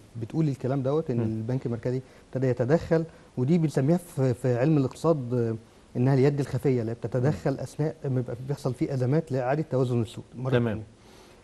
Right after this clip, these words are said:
Speaker 1: آه، المؤشرات، آه، يمكن كان، كان التخوف من العشرة ميتين،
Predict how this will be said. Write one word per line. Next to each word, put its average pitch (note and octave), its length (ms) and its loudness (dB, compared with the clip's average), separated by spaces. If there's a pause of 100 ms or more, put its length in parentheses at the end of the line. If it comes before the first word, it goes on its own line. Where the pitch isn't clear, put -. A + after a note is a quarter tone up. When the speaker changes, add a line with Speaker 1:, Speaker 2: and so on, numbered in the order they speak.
(180)
Speaker 1:
آه، C#3+ 340 2
المؤشرات، D3 640 2 (180)
آه، C#3 440 6
يمكن C#3 420 2
كان، B2+ 280 2
كان B2 180 2
التخوف D3 480 2
من B2+ 160 0
العشرة B2 480 0
ميتين، D3 360 -4